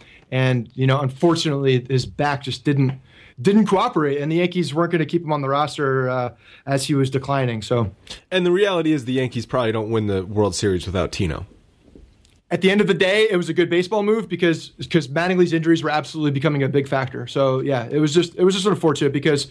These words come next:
Speaker 1: I know a lot of people have the same sentiment as I do, where, you know, we wanted Donnie Baseball, who was our guy, the captain, to get that World Series ring, uh, on the New York Yankees. And it's just strange that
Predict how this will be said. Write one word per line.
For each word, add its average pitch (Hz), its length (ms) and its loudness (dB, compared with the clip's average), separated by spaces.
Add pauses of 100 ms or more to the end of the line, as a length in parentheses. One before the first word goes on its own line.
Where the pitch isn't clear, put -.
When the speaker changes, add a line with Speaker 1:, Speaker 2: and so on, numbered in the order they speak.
(240)
Speaker 1:
I 151 100 2
know 202 180 4
a - 20 4
lot 175 200 2
of 175 80 -6
people 175 240 0
have 151 160 0
the 143 60 -6
same 165 200 0
sentiment 143 540 -2
as 131 140 -6
I 170 180 0
do, 127 340 -4 (220)
where, 147 480 -2
you 156 80 -6
know, 147 80 0
we 151 120 0
wanted 160 300 0
Donnie 151 220 -2
Baseball, 156 480 0
who 143 80 -2
was 139 120 -2
our 135 80 0
guy, 151 300 -2
the 123 80 -6
captain, 147 540 -4 (300)
to 156 120 -2
get 143 460 -2 (320)
that 139 320 -2
World 139 260 -2
Series 139 380 -2
ring, 127 500 -2
uh, 123 180 -2
on 127 140 -2
the 123 60 4
New 127 80 2
York 127 160 0
Yankees. 151 340 0
And 139 80 2
it's - 160 -2
just - 220 -2
strange 220 440 2
that 165 280 0